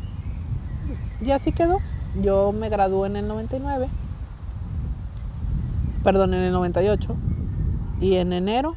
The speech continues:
empezando el año, regresando a vacaciones de, de Navidad, le ma-, llaman a mi papá.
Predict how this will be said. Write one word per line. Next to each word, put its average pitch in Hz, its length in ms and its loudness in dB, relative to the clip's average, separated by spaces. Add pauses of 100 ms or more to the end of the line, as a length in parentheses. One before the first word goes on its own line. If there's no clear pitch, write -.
empezando 202 800 0
el 269 80 0
año, 277 440 0
regresando 208 440 0
a 247 40 0
vacaciones 220 500 -4
de, 156 260 0 (800)
de 156 720 -2
Navidad, 180 500 2 (220)
le 160 200 -2 (760)
ma-, 160 280 -4
llaman 160 380 -2
a - 20 -2
mi 156 120 -4
papá. 143 280 -8